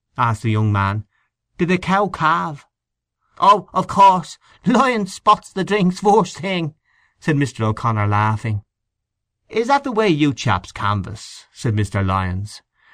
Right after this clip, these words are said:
"And Crofton and I out in the cold and rain looking for votes." "Why, blast your soul," said Mister Henchy,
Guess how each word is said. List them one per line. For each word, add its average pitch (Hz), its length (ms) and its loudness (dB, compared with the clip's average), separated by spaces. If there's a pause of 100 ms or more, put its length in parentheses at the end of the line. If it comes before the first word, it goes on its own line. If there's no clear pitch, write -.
(120)
"And 240 180 -2
Crofton 233 440 0
and 151 140 0
I 143 180 0
out 135 200 -2
in 113 80 -2
the 110 80 -4
cold 120 460 -2
and 110 180 0
rain 117 420 0
looking 131 300 -2
for 104 200 -2
votes." 131 500 -4 (1000)
"Why, 190 280 2
blast 214 560 -2
your 151 100 0
soul," 98 480 -4 (220)
said 117 160 -6
Mister 107 320 -2
Henchy, 101 480 -6